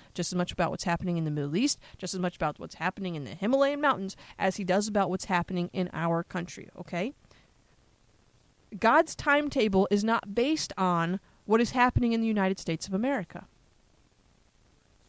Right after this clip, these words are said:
God is, God is global. And the history of the world has shown far, far, far,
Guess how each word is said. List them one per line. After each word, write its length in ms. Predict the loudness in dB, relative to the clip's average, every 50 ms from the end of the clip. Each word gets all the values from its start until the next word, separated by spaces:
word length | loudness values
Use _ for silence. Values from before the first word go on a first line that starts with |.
| _ _ _ _ _ _ _ _ _ _ _ _ _ _ _ _ _ _ _ _ _ _ _ _ _ _ _ _ _ _ _ _ _ _ _ _ _ _ _ _ _ _ _ _ _ _ _ _ _ _ _ _ _ _ _ _ _ _ _ -20 -8 -2
God 240 | 0 2 4 4 4
is, 240 | 4 2 0 -4 -12 _ _ _ _ -4
God 180 | -2 0 0
is 120 | -2 -2 -4
global. 760 | -6 -6 -4 -2 0 0 0 -2 -4 -6 -10 -14 -14 -16 _ _ _ _ _ _ _ _ _ _ _ _ _ _
And 180 | 4 6 6 6
the 60 | 6
history 500 | 4 4 2 2 2 2 2 2 2 4
of 220 | 4 4 4 4 4
the 120 | 4 6
world 800 | 4 4 0 0 0 2 2 2 2 2 2 0 -2 -4 -8 -14 _ _ _ _ _ _ _ _ _ _ _
has 220 | 2 4 4 4
shown 500 | 4 2 4 6 8 8 8 8 6 4 0
far, 680 | -2 -8 -8 0 4 8 10 12 12 12 12 12 12 10
far, 800 | 6 0 -8 -12 -6 -2 4 8 10 10 12 10 10 8 6 2
far, 680 | -4 -12 -20 -8 0 6 10 10 12 12 12 10 6